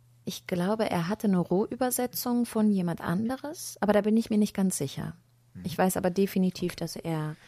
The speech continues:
Speaker 1: die Dialogfassung geschrieben hat.
Speaker 2: Dann die Herausforderung, du und Daisy Ridley.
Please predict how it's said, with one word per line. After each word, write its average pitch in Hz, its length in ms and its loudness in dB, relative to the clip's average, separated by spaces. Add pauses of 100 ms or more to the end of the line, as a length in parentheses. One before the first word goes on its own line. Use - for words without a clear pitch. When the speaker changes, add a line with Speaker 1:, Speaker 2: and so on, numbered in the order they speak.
(340)
Speaker 1:
die 180 100 2
Dialogfassung 147 840 -2
geschrieben 139 500 -6
hat. - 200 -12 (720)
Speaker 2:
Dann 101 160 -2
die 123 100 6
Herausforderung, 113 880 8
du 147 280 8
und 117 440 2
Daisy 92 440 2
Ridley. 76 500 -6